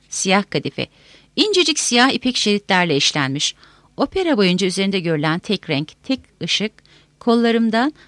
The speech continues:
altın renkli yılan derisi geniş bilezikler. Zaten bayılırım yılan aksesuarlarına ve finalde siyah pançoyu sırtımdan atınca kıpkırmızı alev çıkıyordum ortaya. Müthiş, müthiş." Rossini Rönesansı.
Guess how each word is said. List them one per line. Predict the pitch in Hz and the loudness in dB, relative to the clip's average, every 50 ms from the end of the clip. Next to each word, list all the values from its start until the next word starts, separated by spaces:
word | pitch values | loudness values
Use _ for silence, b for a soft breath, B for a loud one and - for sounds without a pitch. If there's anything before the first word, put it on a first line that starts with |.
| b b - | b b 0
altın | 185 208 226 - - 320 311 262 | 0 0 0 0 0 0 2 2
renkli | 220 190 190 - - 202 | 2 0 -2 -2 -4 -4
yılan | 185 180 180 196 226 262 247 196 | -2 -2 -2 0 0 0 2 0
derisi | 170 165 175 - - 208 156 | 0 -2 -2 -4 -6 -4 -2
geniş | 139 143 151 156 - - - | 0 0 2 2 0 -2 -4
bilezikler. | 131 143 135 - 135 - - - 131 123 - - - _ b b b b b b b - | -4 -6 -6 -6 -10 -12 -8 -8 -6 -6 -6 -10 -12 _ b b b b b b b -8
Zaten | 151 160 208 240 277 285 - 302 311 339 277 214 | 0 4 6 6 4 4 2 0 0 2 4 4
bayılırım | 214 226 233 233 254 262 214 165 131 | 6 6 6 6 6 4 2 2 0
yılan | 143 156 147 143 143 | 0 0 0 0 0
aksesuarlarına | 143 143 - - 139 - - 151 135 127 131 127 131 127 131 131 143 b b b b b b - | 0 -2 -4 -6 -6 -4 -2 -2 0 0 -2 -2 -4 -4 -4 -6 -6 b b b b b b -2
ve | 226 285 | -2 0
finalde | - 302 262 254 240 240 233 262 | 2 2 4 4 4 4 2 0
siyah | 240 - - 226 226 254 - _ | -2 -2 -2 0 0 0 0 _
pançoyu | - 214 190 190 - - 156 151 | 0 0 0 0 0 0 -2 -2
sırtımdan | - - 165 160 - 175 170 156 | -2 -2 -6 -4 -4 -4 -4 -4
atınca | - - - 226 226 - 254 254 B B B B B - | -4 -4 -4 -4 -2 -2 -4 -6 B B B B B -2
kıpkırmızı | - 247 240 _ - - 190 160 151 147 143 - - 160 - - | 0 0 0 _ -6 -4 -2 -2 -2 -2 -4 -4 -6 -8 -6 -6
alev | 165 170 175 196 208 | -6 -4 -4 -4 -4
çıkıyordum | - - - - - 151 135 123 123 120 123 | -4 -6 -6 -6 -6 -6 -4 -4 -4 -6 -6
ortaya. | 127 127 131 - - 147 123 - - b b b b b b - | -6 -8 -8 -10 -10 -10 -10 -10 -12 b b b b b b -6
Müthiş, | 175 175 _ _ - - 240 214 165 - - - - - _ _ _ - | -6 -6 _ _ -6 -4 -2 0 2 2 2 2 0 -2 _ _ _ -4
müthiş." | - 196 220 - - - 302 262 180 - - - - _ _ _ _ _ _ _ _ b b b b b b b b b b b b b b 208 | 0 0 0 0 -2 0 2 2 4 4 0 0 -4 _ _ _ _ _ _ _ _ b b b b b b b b b b b b b b 0
Rossini | 233 269 262 - - 370 370 381 381 349 | 0 0 2 0 -2 -2 -2 -2 0 2
Rönesansı. | 254 226 208 185 180 - 170 156 143 139 - - 143 143 | 2 2 2 2 0 0 0 0 0 0 -2 -6 -8 -10